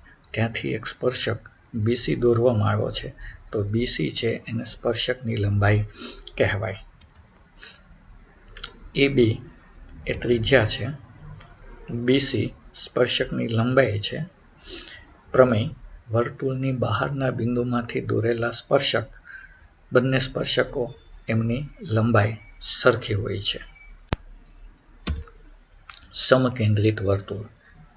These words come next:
એક જ કેન્દ્ર અને જુદી જુદી ત્રિજ્યાવાળા વર્તુળ એને સમકેન્દ્રિત વર્તુળ કહેવાય છે. આકૃતિમાં આપણે જોઈએ છીએ કે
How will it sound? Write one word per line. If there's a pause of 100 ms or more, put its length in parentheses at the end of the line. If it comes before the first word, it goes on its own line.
(260)
એક
જ
કેન્દ્ર (460)
અને
જુદી
જુદી
ત્રિજ્યાવાળા
વર્તુળ (500)
એને
સમકેન્દ્રિત
વર્તુળ (420)
કહેવાય
છે. (1120)
આકૃતિમાં
આપણે
જોઈએ
છીએ
કે